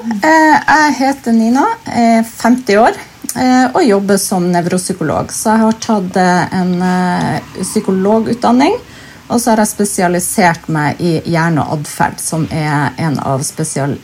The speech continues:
eh, spesialiseringene som vi har da. Eh, så det, eh, er hjernen og, eh, hjernens påvirkning på atferd synes jeg er kjempeinteressant.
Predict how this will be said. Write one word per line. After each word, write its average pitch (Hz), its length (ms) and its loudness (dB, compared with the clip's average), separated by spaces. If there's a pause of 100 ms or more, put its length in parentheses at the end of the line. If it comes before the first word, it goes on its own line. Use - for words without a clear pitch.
eh, 160 540 -6
spesialiseringene 160 1000 -4
som 147 140 -4
vi 131 120 -2
har - 220 -2
da. - 180 -2 (960)
Eh, 202 340 2
så 202 260 -4
det, 208 140 2
eh, 185 1040 2
er 175 880 -2
hjernen 214 720 4 (400)
og, 185 340 2 (220)
eh, 185 360 0
hjernens 185 420 2
påvirkning 175 520 -2
på 151 120 -2
atferd 165 320 -4
synes 151 200 -4
jeg 151 160 0
er 160 160 -2
kjempeinteressant. 139 840 -4